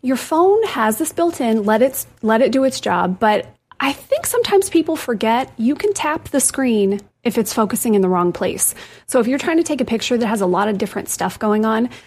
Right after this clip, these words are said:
the camera might think, "Oh, she wants me to focus over here. Uh, no, I actually want it to be this thing." So just tap whatever it is in the picture that you want to be the actual center of attention, and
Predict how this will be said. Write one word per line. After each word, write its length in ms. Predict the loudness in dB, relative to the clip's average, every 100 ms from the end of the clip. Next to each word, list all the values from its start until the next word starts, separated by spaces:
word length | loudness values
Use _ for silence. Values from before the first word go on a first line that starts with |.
| _ _
the 80 | -6
camera 340 | -2 2 4 4
might 260 | 2 0
think, 320 | -2 -4 -2 -2
"Oh, 200 | -2 -2
she 200 | -2 0
wants 200 | 0 2
me 60 | 0
to 60 |
focus 500 | 0 -2 -6 -10 -14 -16 _ _ -2
over 220 | 0 0
here. 360 | 0 -2 -2 -6 _ _
Uh, 280 | -8 -4 -4
no, 380 | 2 2 2 2
I 100 | 0
actually 260 | -2 -2 -2
want 180 | 0 -2
it 80 |
to 80 | -4
be 100 | -4
this 200 | -4 -6
thing." 180 | -8 -10
So 140 | -4
just 200 | -2 -2
tap 400 | -4 -4 -4 -4 -8
whatever 460 | -2 0 0 0 2
it 100 | 2
is 140 | 2
in 100 | 2
the 60 | 0
picture 380 | -2 -10 -8 -4
that 140 | -2
you 120 | -2
want 320 | 0 0 -2 -4
to 120 | -8
be 220 | -4 -4
the 220 | -4 -6 -8 _ _ _
actual 320 | -6 -4 0 0
center 220 | 2 0
of 80 | 0
attention, 560 | -2 -4 -4 -4 -4 -6 -14 -20 _ _ -2
and 320 | 0 2